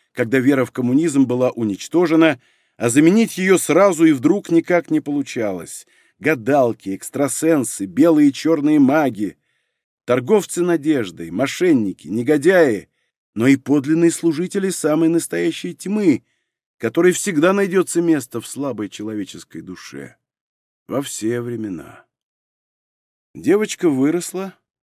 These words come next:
и теперь хочет поступить не менее нечестно.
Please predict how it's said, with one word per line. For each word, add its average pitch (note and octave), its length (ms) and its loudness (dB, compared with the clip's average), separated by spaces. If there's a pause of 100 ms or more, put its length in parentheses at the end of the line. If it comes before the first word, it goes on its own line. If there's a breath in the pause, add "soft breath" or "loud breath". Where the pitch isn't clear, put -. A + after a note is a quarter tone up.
и E3 80 -14
теперь G3 340 2
хочет G#3+ 340 -4
поступить F#3+ 540 -6
не G3+ 160 0
менее D3+ 460 6
нечестно. - 760 -8